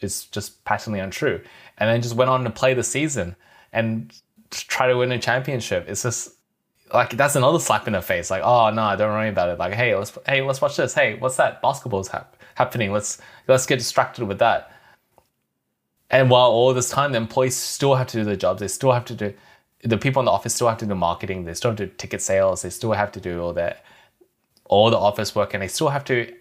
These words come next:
uh, encounter, interact with Robert Sarver on a, on a near daily basis. That's also very insulting. Um, and, like, yeah, probably, like, a bit scarring too. Like, this dude, like, should be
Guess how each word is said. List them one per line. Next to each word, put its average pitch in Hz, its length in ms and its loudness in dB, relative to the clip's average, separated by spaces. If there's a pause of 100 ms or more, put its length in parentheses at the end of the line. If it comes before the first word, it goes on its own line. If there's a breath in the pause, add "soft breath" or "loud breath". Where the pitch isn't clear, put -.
(120)
uh, 107 360 4
encounter, 127 520 -2
interact 113 500 -4
with 110 120 -8
Robert 110 260 2
Sarver 120 380 2
on 95 140 -4
a, 92 180 -10 (880 soft breath)
on 110 180 4
a 107 60 2
near 113 240 0
daily 107 300 0
basis. 98 460 -6
That's 127 220 2
also 110 340 0
very 101 380 0
insulting. 92 600 -6 (640)
Um, 87 600 -2 (1400)
and, 131 320 2
like, - 300 -2 (960)
yeah, - 220 -10
probably, 180 360 0
like, 92 240 -2
a 107 40 -12
bit 113 160 -6
scarring 113 520 4
too. 185 160 0
Like, 87 200 0
this - 180 -10
dude, 139 340 0
like, 82 240 0
should 104 220 -6
be 87 320 -4